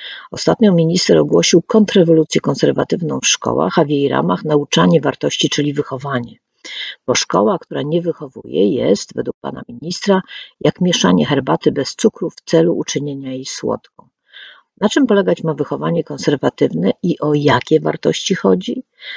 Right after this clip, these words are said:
Minister Czarnek uchylił zaledwie rąbka tajemnicy. Powiedział bowiem, że kons-, konserwatyzm ceni wolność, że podstawą wolności jest tolerancja, ale że nie ma tolerancji dla osób, które robią rewolucję seksualną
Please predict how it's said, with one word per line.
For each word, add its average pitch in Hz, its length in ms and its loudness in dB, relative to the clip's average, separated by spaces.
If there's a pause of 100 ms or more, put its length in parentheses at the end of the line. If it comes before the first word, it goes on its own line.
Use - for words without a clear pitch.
(360)
Minister 175 560 2 (160)
Czarnek 170 520 -8
uchylił 170 480 -4
zaledwie 160 640 0 (160)
rąbka 147 420 -12
tajemnicy. 131 760 -4
Powiedział 185 360 -4
bowiem, 175 320 -6
że 143 120 -4
kons-, 139 400 -8
konserwatyzm 147 960 -6
ceni 123 280 -6
wolność, 196 640 -6 (460)
że 147 120 0
podstawą 165 500 0
wolności 147 480 -4
jest - 140 -2
tolerancja, 170 720 0 (160)
ale 277 300 2
że 156 260 4 (260)
nie 381 80 0
ma 240 140 4
tolerancji 143 560 2
dla 147 180 0
osób, 139 300 -2
które 139 420 0
robią 135 320 0
rewolucję 131 480 2
seksualną 190 760 2